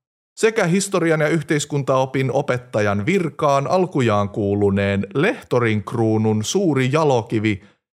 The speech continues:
Jäätteenmäen kyynel. Nämä aarteet luovutettiin sillä ehdolla,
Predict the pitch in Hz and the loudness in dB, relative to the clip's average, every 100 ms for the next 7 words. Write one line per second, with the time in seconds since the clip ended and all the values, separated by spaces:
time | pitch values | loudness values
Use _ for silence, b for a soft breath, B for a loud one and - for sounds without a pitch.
0 | - 113 117 104 - 120 95 95 92 92 | -8 -2 -2 -2 -6 -2 0 0 0 0
1 | 92 92 110 98 92 95 104 113 - _ | -2 -4 -4 -2 -2 -4 -10 -16 -20 _
2 | _ _ _ _ _ _ _ _ _ 151 | _ _ _ _ _ _ _ _ _ 0
3 | 247 214 175 208 190 131 123 110 104 101 | 2 2 2 2 2 0 0 0 0 -2
4 | 104 104 101 117 156 - 208 196 233 214 | -2 0 0 -2 -2 -4 -2 0 0 0
5 | 185 196 196 131 127 127 127 127 120 | 0 2 -2 0 0 2 2 0 -2